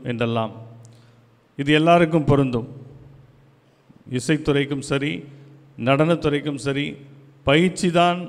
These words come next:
அவர்களை இந்த கல்லூரியிலிருந்து வெளியே செல்லும்போது ஒரு சிறந்த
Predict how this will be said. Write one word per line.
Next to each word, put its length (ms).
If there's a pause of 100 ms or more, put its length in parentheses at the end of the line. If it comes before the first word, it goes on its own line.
(120)
அவர்களை 520 (920)
இந்த 260
கல்லூரியிலிருந்து 800
வெளியே 320
செல்லும்போது 640 (520)
ஒரு 180
சிறந்த 480